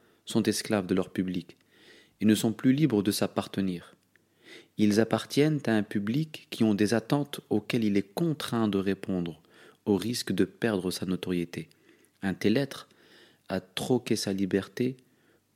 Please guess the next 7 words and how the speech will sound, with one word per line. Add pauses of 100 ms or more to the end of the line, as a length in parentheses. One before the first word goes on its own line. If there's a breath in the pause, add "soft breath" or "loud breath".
(160)
contre
la
célébrité. (500)
Cruel
manque
de
discernement.